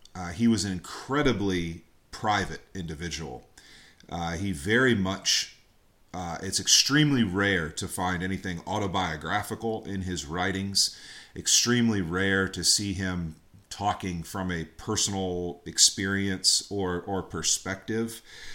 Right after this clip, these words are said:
Uh, and what is fascinating to me about that is, is how incredibly difficult his personal life was, and yet he kept that so close, uh, to the chest. And so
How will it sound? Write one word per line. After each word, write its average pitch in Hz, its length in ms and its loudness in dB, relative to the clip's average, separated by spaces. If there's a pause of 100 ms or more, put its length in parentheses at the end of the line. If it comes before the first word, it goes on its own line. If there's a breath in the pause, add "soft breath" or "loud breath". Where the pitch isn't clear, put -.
(280 loud breath)
Uh, 98 260 0
and 113 140 4
what 127 220 4
is 110 240 6
fascinating 117 640 2
to 101 120 -2
me 95 160 -2
about 90 360 -4
that 92 280 -4
is, 92 360 -2
is 98 120 0
how 123 160 2
incredibly 98 460 -2
difficult 98 720 -6
his 90 160 -4
personal 98 540 -4
life 87 320 -4
was, 90 520 -4
and 87 220 -6
yet 92 320 -4
he 92 180 -10
kept - 360 -8
that 82 340 -6 (140)
so - 200 -2
close, - 680 2 (420 loud breath)
uh, 85 360 0
to 90 180 -4
the 78 100 -6
chest. 87 600 0
And 80 120 -2
so 87 360 2